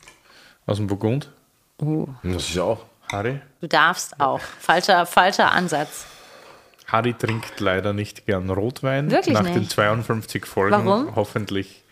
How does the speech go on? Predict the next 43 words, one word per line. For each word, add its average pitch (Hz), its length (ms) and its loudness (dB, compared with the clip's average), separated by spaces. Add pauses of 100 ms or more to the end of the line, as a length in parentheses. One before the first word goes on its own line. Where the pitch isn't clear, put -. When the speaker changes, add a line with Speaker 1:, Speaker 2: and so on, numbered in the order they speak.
(420)
Speaker 1:
schaffen 98 400 -6
wir, 95 160 -2
dass 92 160 -2
er 92 160 0
das 92 240 -6
auch 85 220 -4
mag. 85 180 -10 (240)
Speaker 3:
Oh - 80 -2 (160)
Gott, 87 220 -14
mir 87 80 -12
kommt's 90 240 -12
jetzt 90 140 -8
schon 87 140 -12
hoch. 82 160 -14 (160)
Der - 160 0
tänzelt - 500 0
nicht. 85 340 -12 (840)
Speaker 2:
Ja, 190 100 6
aber, 190 280 8
äh, - 140 -6 (160)
was 208 280 2
trinkst 254 300 -2
du 311 40 0
denn 180 120 0
für - 120 -6
Rotweine? 156 540 -6 (140)
Ja, 175 220 4
die 190 120 0
vom 214 140 2
Speaker 3:
Gar - 160 0
Speaker 2:
Späti 302 220 4
Speaker 3:
keinen. 226 260 6
Speaker 2:
tänzeln 214 220 2
nicht. 175 340 -2
Speaker 3:
Ja. 185 300 -8 (400)
Speaker 2:
Nehme 185 220 0
Speaker 3:
Alles 196 100 4
Speaker 2:
ich - 40 2
mal 202 140 6
Speaker 3:
weit-, 185 80 4
Speaker 2:
an. 170 160 0
Speaker 3:
nee, 117 220 -2
ja. 107 300 -2